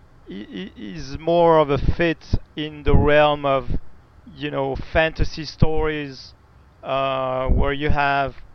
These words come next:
uh, characters from different sizes and stuff like that. So, um, so to me, it works totally well,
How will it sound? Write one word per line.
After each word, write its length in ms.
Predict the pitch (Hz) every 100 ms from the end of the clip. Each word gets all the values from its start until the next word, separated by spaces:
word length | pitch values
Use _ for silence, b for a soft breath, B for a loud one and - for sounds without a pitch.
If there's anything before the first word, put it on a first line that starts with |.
| _ _ _ _ - -
uh, 80 | 78 -
characters 680 | 170 156 156 - 156 151
from 400 | - 147 143 139 131
different 340 | 156 - 143
sizes 840 | - 170 156 151 139 147 151 143 127
and 420 | 135 131 131 127
stuff 220 | - -
like 200 | 143 123
that. 320 | 151 156 139 -
So, 240 | 147 135 _ - - - -
um, 1200 | 139 127 131 127 127 127 127 127 127 127 127 123 - _ _ _
so 160 | - 156
to 160 | -
me, 340 | 175 214 165 -
it 300 | 165 156 -
works 580 | 175 180 165 - - - _ _ -
totally 380 | 165 165 147
well, 540 | 131 151 156 147 135